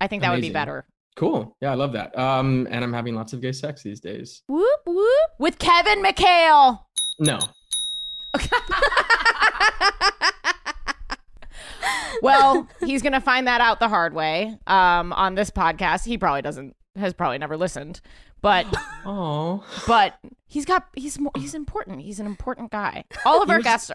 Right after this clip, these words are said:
Speaker 1: are important people.
Speaker 2: He, he was at the Emmys,
Speaker 1: Yeah.
Speaker 2: so important and busy.
Speaker 1: Yeah,
Speaker 3: Yeah.
Speaker 1: that's what I'm saying.
Speaker 3: Yeah.
Speaker 2: Yeah,
Speaker 1: I
Speaker 2: and he
Speaker 1: wouldn't
Speaker 2: doesn't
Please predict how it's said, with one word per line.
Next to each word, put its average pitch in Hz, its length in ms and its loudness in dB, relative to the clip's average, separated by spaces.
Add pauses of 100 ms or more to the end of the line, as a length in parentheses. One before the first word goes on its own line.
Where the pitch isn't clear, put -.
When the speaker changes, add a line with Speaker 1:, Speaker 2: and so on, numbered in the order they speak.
(120)
Speaker 1:
are 196 100 -2
important 180 380 -6
people. - 340 -12 (300)
Speaker 2:
He, 185 420 -4
he 180 320 -4
was 180 280 -2
at 151 180 -4
the 151 80 -2
Emmys, 131 640 -4 (320)
Speaker 1:
Yeah. 240 140 4
Speaker 2:
so 147 360 2
important 160 520 0
and 156 180 0
busy. 143 540 0 (220)
Speaker 1:
Yeah, 214 180 0 (120)
Speaker 3:
Yeah. 330 300 0
Speaker 1:
that's 247 180 0
what 302 100 0
I'm 240 100 -2
saying. 330 360 -2 (160)
Speaker 3:
Yeah. 311 140 -2
Speaker 2:
Yeah, 170 420 0
Speaker 1:
I 143 200 4
Speaker 2:
and 147 80 4
he - 60 2
Speaker 1:
wouldn't 175 200 4
Speaker 2:
doesn't 151 420 0